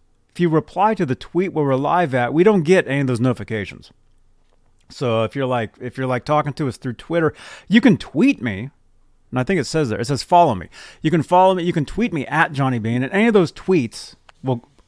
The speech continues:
they'll come right to my phone. I'll see them. So, so try it out. Try it out. If any of you are on Twitter, send me a tweet at Johnny Bean. You see the little hand is pointing towards it.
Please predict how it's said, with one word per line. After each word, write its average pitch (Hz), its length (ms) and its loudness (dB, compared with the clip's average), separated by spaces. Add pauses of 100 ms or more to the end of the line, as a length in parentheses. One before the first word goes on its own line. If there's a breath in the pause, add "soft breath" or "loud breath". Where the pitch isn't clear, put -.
(340)
they'll 127 260 -2
come 147 240 2
right 175 180 -2
to 185 60 -8
my 170 140 -2
phone. 160 400 -2
I'll 160 200 0
see 165 280 -4
them. 156 260 -6 (560 soft breath)
So, 131 640 -2 (220)
so - 140 -8
try 214 240 2
it - 40 0
out. 254 220 -4 (560)
Try 185 140 -2
it 196 80 0
out. 143 180 0
If 113 60 -6
any 156 100 -4
of 165 100 -6
you 165 120 0
are 147 80 -2
on 156 240 -2
Twitter, 107 600 -6 (220)
send - 360 -6
me 170 100 -4
a 135 80 -8
tweet - 380 -8 (120)
at 123 240 -6
Johnny 113 280 -6
Bean. 92 320 -8
You 107 40 -8
see 104 140 -8
the 107 60 -6
little 104 220 -8
hand 107 300 -6
is 98 60 -12
pointing 101 300 -10
towards 90 200 -16
it. 107 60 -16